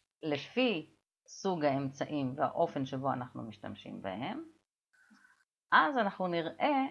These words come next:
את התוצאה שלהם, את התכלית שנולד מהם. וההבדל בין האמצעים יהיה ניכר ברגע שנסתכל על התוצאות. לדוגמה, פשוטה וחומרית, שתי מכוניות.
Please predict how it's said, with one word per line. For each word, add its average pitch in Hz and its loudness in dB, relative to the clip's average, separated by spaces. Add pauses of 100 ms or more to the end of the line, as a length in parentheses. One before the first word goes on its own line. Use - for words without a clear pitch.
(140)
את 165 -4
התוצאה 156 2
שלהם, 127 -4
את 131 -8
התכלית 165 -4
שנולד 135 0
מהם. 120 -10 (640)
וההבדל 135 4
בין 320 0
האמצעים 196 -2
יהיה 185 -4
ניכר 240 -2 (400)
ברגע 156 2
שנסתכל 143 -4
על 131 0
התוצאות. 127 -6 (680)
לדוגמה, 139 -4 (320)
פשוטה 143 -2 (100)
וחומרית, 135 -6 (500)
שתי - -2
מכוניות. 240 -8